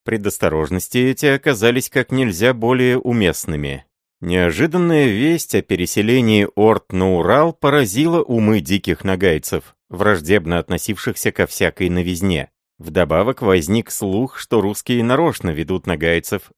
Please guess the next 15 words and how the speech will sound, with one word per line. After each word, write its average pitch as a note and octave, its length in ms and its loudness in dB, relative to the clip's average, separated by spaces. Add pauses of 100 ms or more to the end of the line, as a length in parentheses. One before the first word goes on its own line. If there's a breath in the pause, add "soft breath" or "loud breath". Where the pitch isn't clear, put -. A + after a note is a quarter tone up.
в E2 120 -8
непроходимые E2+ 800 -2
степи F2+ 520 -2 (480)
с - 140 -14
целью G#2 480 2
погубить A#2 800 -2
их. - 400 -8 (240)
Повсюду E3+ 540 -2
послышался D3+ 720 -2
глухой A#2 540 4
ропот B2+ 500 2 (320)
и C3 120 -2
призыв E3+ 440 -2
к - 100 -6
оружию. E2+ 640 0